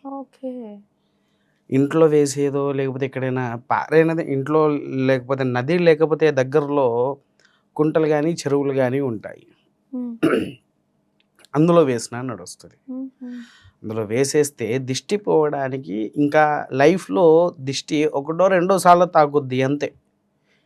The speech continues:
Speaker 1: అంటే నాకు కొంచెం వివరంగా చెప్పాలంటే వాళ్ళకి మళ్ళీ దిష్టి తగలడం
Speaker 2: తాగదు.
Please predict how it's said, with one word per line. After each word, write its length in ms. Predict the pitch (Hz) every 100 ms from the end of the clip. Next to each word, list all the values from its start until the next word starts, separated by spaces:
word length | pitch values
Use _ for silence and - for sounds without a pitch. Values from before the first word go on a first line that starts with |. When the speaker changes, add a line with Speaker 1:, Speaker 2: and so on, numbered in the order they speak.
| _ _ _ _ _ _ _ _
Speaker 1:
అంటే 420 | 302 _ - 269 330
నాకు 300 | 294 269 -
కొంచెం 340 | 247 240 247
వివరంగా 340 | 240 240 269
చెప్పాలంటే 440 | 277 240 254 254 285
వాళ్ళకి 300 | 269 247 233
మళ్ళీ 380 | 226 269 294 247
దిష్టి 280 | 233 -
తగలడం 340 | 269 262 254 247
Speaker 2:
తాగదు. 380 | 127 - 165